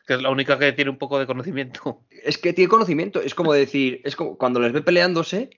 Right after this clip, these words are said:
Speaker 2: en plan, tú estás dentro de la serie, pero ahora hablando, eh, piensas lo mismo, dices, "Pero se están peleando por un puto dojo de karate, esta gente que tienen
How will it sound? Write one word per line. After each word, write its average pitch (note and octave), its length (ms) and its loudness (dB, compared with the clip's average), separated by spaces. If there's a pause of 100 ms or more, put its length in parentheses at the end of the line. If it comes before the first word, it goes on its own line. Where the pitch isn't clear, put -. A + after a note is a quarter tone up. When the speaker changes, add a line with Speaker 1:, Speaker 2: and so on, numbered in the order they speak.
(880)
Speaker 2:
en A2 60 -16
plan, A#2 300 2 (560)
tú G#3 360 -4 (400)
estás D3 280 2
dentro D3 240 2
de A#2 60 8
la A2 120 4
serie, F2+ 280 -6
pero G2+ 400 -2 (160)
ahora E3 260 4
hablando, E3 340 0
eh, - 480 -10
piensas F3 280 -4
lo C#3+ 80 2
mismo, E3+ 200 -2
dices, A2+ 260 -4 (120)
"Pero F#2 260 -6
se F#2+ 120 -14
están F2+ 180 -12
peleando F#2+ 300 -4
por A2 120 -4
un A2+ 120 -6
puto B2 220 -4
dojo B2+ 220 0
de D3+ 140 -2
karate, D#3+ 380 0
esta D#3+ 180 -6
gente E3 240 -4
que D#3 100 -2
tienen D3 480 0